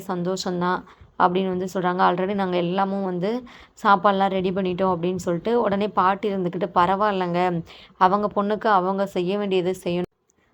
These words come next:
அப்போதானே அவங்களுக்கு ரொம்பவே சந்தோஷமா இருக்கும்" அப்படின்னு சொல்லிட்டு ரொம்பவே ஆதரவா வந்து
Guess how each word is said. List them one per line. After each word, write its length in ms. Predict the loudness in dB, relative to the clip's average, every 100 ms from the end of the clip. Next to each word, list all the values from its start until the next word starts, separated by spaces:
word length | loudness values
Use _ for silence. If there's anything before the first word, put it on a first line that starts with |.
| -2
அப்போதானே 520 | 0 4 6 6 6 4
அவங்களுக்கு 440 | 4 2 0 2
ரொம்பவே 280 | 2 2 0 0
சந்தோஷமா 640 | 0 0 -2 -2 0 2
இருக்கும்" 460 | 2 0 0 0 0
அப்படின்னு 400 | -2 -2 0 0
சொல்லிட்டு 340 | 0 -2 0 0 0 -6 -20 _ -2
ரொம்பவே 440 | 0 2 2 4 4 4
ஆதரவா 520 | 4 4 4 4 4 2
வந்து 260 | 0 0